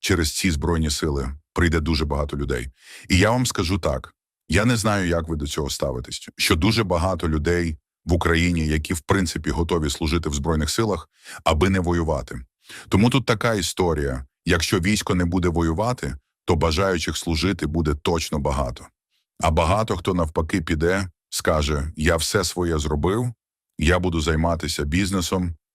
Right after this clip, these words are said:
підприємство відкривати» і так далі. Тому цей момент позитивний. Що стосується територіального, ну, воно не узгоджено,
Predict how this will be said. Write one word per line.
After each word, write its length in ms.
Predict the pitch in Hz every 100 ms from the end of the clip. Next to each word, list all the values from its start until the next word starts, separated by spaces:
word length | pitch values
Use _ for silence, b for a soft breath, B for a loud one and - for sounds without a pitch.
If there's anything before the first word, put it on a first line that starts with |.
| _
підприємство 760 | 87 73 80 78 82 80 - 82
відкривати» 760 | 78 - 82 78 76 78 73 - _
і 100 | -
так 200 | 85 80
далі. 340 | 76 67 62 60 B B B -
Тому 260 | 107 151
цей 180 | - 139
момент 480 | 113 110 113 101 -
позитивний. 720 | 90 87 82 90 69 67 62 _ _
Що 200 | - 147
стосується 600 | - 123 135 117 101 87
територіального, 880 | 90 85 80 85 101 127 92 76 71 - _ _ _ -
ну, 140 | 101
воно 260 | 127 127 127
не 120 | 123
узгоджено, 760 | 123 92 80 131 139 90 67